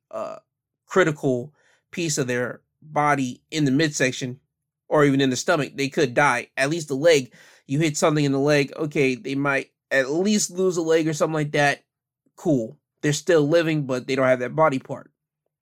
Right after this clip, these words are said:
Mister Lowe had no legs here. So the only thing they could do is basically hit the man with a stun gun. They said that they did. I'm not saying that they did or didn't. I'm just going by what the cops have said. They s-, got him with a stun gun,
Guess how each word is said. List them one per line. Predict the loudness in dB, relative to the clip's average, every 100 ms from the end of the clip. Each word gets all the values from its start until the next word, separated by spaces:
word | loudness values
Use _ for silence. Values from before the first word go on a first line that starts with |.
| _ _ -2
Mister | 0 2 4
Lowe | 4 4
had | 2
no | 4 4
legs | 4 0 -2 -12
here. | -16 -20 _ _ _
So | 0 2
the | 4
only | 2 0
thing | 0
they | -2
could | 2 0 2
do | -2 0
is | -2 -4 -8 -16 _
basically | -4 -4 -4 -4 -4 -6 -8 _
hit | -10 -10 -6
the |
man | -2 0 0 -2
with | -4 -6 _ _ _
a | -8
stun | 0 2 2
gun. | -4 -14 _ _
They | -8 -2
said | 4 4
that | 4
they | 0 2
did. | 0 0 -2 -4
I'm | -2 -2
not | -2 -4
saying | -2 -4 -4
that | -4
they | -6
did | -6 -4 -2
or |
didn't. | -2 -4 -4 -14 _
I'm | -8 -6 -4
just | -2
going | -2 0
by | -2
what | -2 -8
the | -12
cops | -4 -2 -2 -4
have | -8
said. | -6 -6
They | -10 -10
s-, | -12 -12 -14 -4
got | 0 0
him |
with | 0 -2
a |
stun | -2 -2 -2
gun, | -2 -4